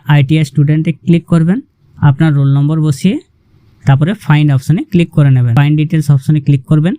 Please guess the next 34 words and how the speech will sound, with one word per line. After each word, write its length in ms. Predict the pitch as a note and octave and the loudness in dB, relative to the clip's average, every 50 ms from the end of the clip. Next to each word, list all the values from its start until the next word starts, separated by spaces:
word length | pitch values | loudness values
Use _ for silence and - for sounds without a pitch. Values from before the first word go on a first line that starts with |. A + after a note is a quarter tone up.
| - | -4
আপনার 300 | - D#3 D3+ - F#3 F3+ | -2 -2 0 0 0 -2
সমস্ত 380 | E3 - D3+ D3 D3+ - - - | 0 0 0 -2 -2 -2 -2 -2
ডেটা 400 | D#3 C#3 C3 C3+ C3 C3+ D#3+ B3+ - _ _ _ _ _ - | -2 0 0 0 0 -2 -4 -8 -8 _ _ _ _ _ -4
চলে 220 | - D#3 D3 D3 D3 | 0 2 2 2 2
আসবে। 320 | C#3+ C3+ C3+ D#3 F3+ D#4 F#4 _ _ _ _ _ _ _ - - D3+ | 0 0 -2 -2 -6 -6 -6 _ _ _ _ _ _ _ -4 0 0
আপনার 240 | C3+ C#3 D3+ D#3 D3+ C#3+ | 0 2 2 0 2 2
ডেটা 200 | D3 D3 F#3 F3 D#3 D3 | 0 0 0 0 -2 -2
আসার 200 | C#3 - E3 C#3+ C3+ | 0 0 -2 0 0
পর 120 | F3+ A#3 - _ _ - - | -4 -6 -6 _ _ -4 0
পরবর্তীকালে 540 | D#3 D3 D3 D3+ D3+ - - D3+ D#3+ D#3+ E3 D3+ C#3+ | 2 2 2 0 -2 0 0 0 0 2 0 0 -2
আপনি 160 | C3+ - D#3+ G3 - | -2 -2 -4 -4 -4
step 220 | - - D#3 D3+ D3+ D#3 | -2 0 0 0 2 0
by 100 | D#3+ F3+ - | 0 -2 -2
step 220 | - - D#3 F3+ - _ _ - D3 | -2 -2 -2 -2 -2 _ _ 0 0
আবেদন 260 | C#3+ C#3+ D3 D3 D3+ F#3+ - | 2 2 2 0 -2 -2 0
সম্পূর্ণ 340 | - D3+ C#3 C3+ C#3+ C#3 C#3+ F#3 G3+ - - | 0 0 2 2 0 0 -2 -2 -4 -4 -2
করে 180 | F3 E3+ D#3+ D3+ C#3 | 0 2 2 2 2
নেবেন। 220 | C3 B2 B2 A#2 E3+ - _ _ _ _ _ _ _ _ - | 2 0 0 -2 -4 -8 _ _ _ _ _ _ _ _ -2
তো 40 | - D3+ C#3+ | 0 2 2
আমার 160 | D3 E3 F3 E3+ | 2 0 -2 -2
কাছে 160 | F3+ E3 - F#3 E3+ | -4 -2 -2 -2 -2
কোনো 120 | E3+ E3 E3+ D#3 C#3+ | 0 0 0 0 0
আইটিআই 240 | C#3+ C#3 D#3+ D#3+ D#3 - | 0 0 -2 -2 0 0
ক্যান্ডিডেটের 460 | D3+ C#3 C#3 D3 D3 D3+ C#3+ D#3 D#3+ D3 | 0 0 2 0 0 -2 0 0 0 0
এখানে 240 | C#3 C#3 D#3 D3+ D3+ D#3+ F3 - _ _ - - - C#3+ | 0 0 0 -2 -2 -2 -4 -8 _ _ -12 -4 0 2
রোল 120 | C#3+ C#3+ C#3+ D3 | 2 4 2 2
নাম্বার 240 | D3+ D3+ D3 D3 D3 C#3+ C#3+ | 0 0 0 0 0 0 2
নেই 120 | C#3+ C#3 C#3 C#3+ | 2 2 2 0
বলে 140 | D3 D3+ D#3 D3+ C#3+ | 0 0 0 0 0
আমি 100 | C#3 C#3 C#3 | 0 0 0
এটা 140 | C3+ C3+ C#3+ C#3 C3+ | 0 0 0 0 2
দেখাতে 240 | C#3 C#3 D#3 D3+ D3+ D#3 | 2 0 0 0 0 0
পারলাম 240 | D3 C3+ C3 C3 B2+ C3 | 2 2 2 2 0 0
না। 40 | D3+ | -2